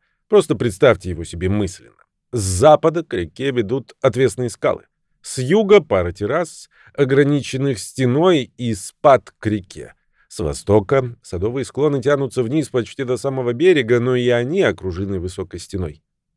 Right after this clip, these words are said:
Существует только две возможности проникновения в ваш дом извне.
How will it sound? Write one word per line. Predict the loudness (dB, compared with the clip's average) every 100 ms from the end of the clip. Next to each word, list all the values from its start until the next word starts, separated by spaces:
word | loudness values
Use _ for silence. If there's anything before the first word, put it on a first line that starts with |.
| _ _
Существует | _ -4 -2 -2 -2 2
только | 4 4 4
две | 4 4
возможности | 4 0 -2 -4 -6 -6
проникновения | -4 -4 -4 -2 0 2 2
в | 4
ваш | 2 0
дом | -2 -2 -2 -6
извне. | -6 -4 -2 0 -2